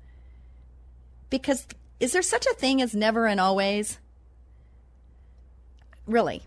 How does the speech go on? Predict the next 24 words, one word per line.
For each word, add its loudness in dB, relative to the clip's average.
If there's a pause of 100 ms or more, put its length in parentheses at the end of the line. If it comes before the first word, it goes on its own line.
I 0
think -6
about -8
it. -20 (760)
If 4
I 6
expect 0
a 2
load 2
from 0
the 2
other 0
side, 0
it -6
may 0
prevent 0
me 0
from 0
initiating -2
or -4
participating -6
in -4
a -6
conversation. -6